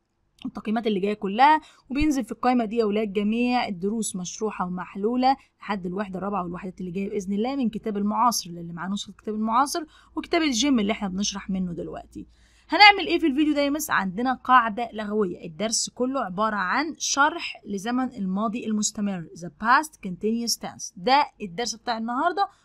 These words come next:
وهنحل التمرينات الخاصه بيه والامتحان اللي جاي عليه. ده بس اللي موجود في الدرس التاني النهارده. Language focus.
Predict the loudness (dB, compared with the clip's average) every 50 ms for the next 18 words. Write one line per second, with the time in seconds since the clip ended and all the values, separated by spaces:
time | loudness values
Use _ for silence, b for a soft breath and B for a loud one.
0 | b b 2 2 2 2 2 0 0 0 0 -4 -6 -4 -2 -2 0 -2 -2 -4
1 | -6 -8 -6 -4 -4 -2 -2 -2 0 0 0 0 b b b b -6 -4 -4 -4
2 | -4 -4 -6 -6 -2 0 -2 -2 -2 -4 -6 -6 -4 -2 -2 -2 -2 -4 -6 -8
3 | -10 -12 -14 -10 -4 0 0 2 2 0 -2 -6 -10 -6 -4 -2 -2 -2 -4 -4
4 | -8 -10 -10 -12 -14 -10 -10 -8 -8 -8 -10 -10 -12 -16 _ -10 -8 -4 -4 -4
5 | -4 -4 -8 -10 -8 -8 -10 -10 -12 -14 -20 -20 _ b b b b b b b
6 | 0 2 4 4 4 4 2 0 -2 -2 -4 -8 -14 -16 _ _ _ _ _ _
7 | -6 -4 -2 -2 -4 -4 -10 -10 -8 -8 -8 -8 -10